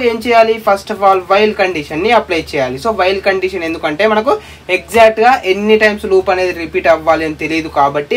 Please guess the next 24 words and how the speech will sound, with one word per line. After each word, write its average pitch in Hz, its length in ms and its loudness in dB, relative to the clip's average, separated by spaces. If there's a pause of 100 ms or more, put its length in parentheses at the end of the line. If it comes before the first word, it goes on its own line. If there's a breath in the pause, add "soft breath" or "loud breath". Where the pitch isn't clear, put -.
అలాంటి 190 300 2
సిచ్యువేషన్‌లో 156 480 -8
మనం 185 120 -2 (100)
while 151 220 2
లూప్ని 143 240 -6
యూజ్ 135 200 -10
చేస్తాము. 156 360 0 (400 loud breath)
So 269 80 6 (160)
while 208 400 4 (480)
number 196 560 2 (400)
greater 190 380 0
than 220 120 2 (140)
zero 185 240 2
అనేది 165 220 -2
నేను 214 180 -6
condition 165 420 -2
లాగా 170 200 4
apply 151 240 -2
చేస్తున్నాను. 143 340 -6
So 277 80 4 (380 loud breath)
మనకు 254 200 2 (120)
number 233 400 2
అనేది 220 340 0 (300)
G 208 100 -4